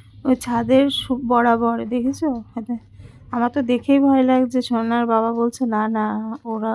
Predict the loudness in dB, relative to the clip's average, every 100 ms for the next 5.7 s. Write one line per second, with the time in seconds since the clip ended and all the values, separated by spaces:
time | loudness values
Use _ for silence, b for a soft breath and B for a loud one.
0 | -4 -4 -6 -4 -4 -4 -6 -8 -12 -6
1 | -6 -6 -8 -8 -8 -8 -6 -6 -6 -6
2 | -4 -4 -6 b b b b b -6 -2
3 | -2 -4 -6 -8 -8 -10 -12 -8 -8 -6
4 | -8 -6 -6 -8 -8 -10 -14 -8 -8 -8
5 | -16 -10 -6 -6 -6 -8 -8